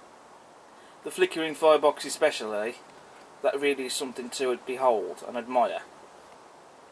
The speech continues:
So if you're into double oh nine and you model it, I definitely recommend the mainline Hunslet. They've also brought out Linda as well, as a tender loco,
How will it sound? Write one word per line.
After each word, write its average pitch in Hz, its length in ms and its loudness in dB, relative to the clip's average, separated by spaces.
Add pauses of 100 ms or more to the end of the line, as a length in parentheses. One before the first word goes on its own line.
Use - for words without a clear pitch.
(1700)
So 185 280 6
if 208 140 4
you're 247 160 0
into 190 480 4 (380)
double 156 260 6
oh 139 160 8
nine 127 320 2
and 139 100 -6
you 123 100 -2
model 123 340 2
it, - 280 -6 (1300)
I 180 80 6
definitely 214 420 0
recommend 202 440 2
the 185 40 -4
mainline 180 440 6
Hunslet. - 640 -8 (460)
They've 170 100 -4
also 196 280 6
brought 165 300 0
out 143 160 4
Linda 151 320 0
as 123 160 0
well, 123 320 6 (1300)
as 131 120 -6
a 120 60 -10
tender 117 340 -4
loco, 107 560 0